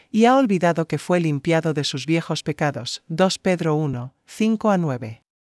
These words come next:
La base de tu relación con Dios es que te salvó de tus pecados debido a la gracia.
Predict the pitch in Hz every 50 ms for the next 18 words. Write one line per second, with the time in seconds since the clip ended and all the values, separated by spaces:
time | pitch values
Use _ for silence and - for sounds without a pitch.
0 | _ _ - 190 196 196 175 226 262 277 - 294 262 208 175 - - 156 147 151
1 | 143 131 131 135 - - 170 151 143 139 - 151 147 147 147 180 190 165 151 -
2 | - - 214 226 - - 214 170 - 156 - - 143 139 143 180 202 196 190 -
3 | - 147 - - - 139 - 170 170 160 170 160 - - 139 131 156 165 165 165
4 | 160 160 156 147 147 139 127 - - 131 117 107 113 113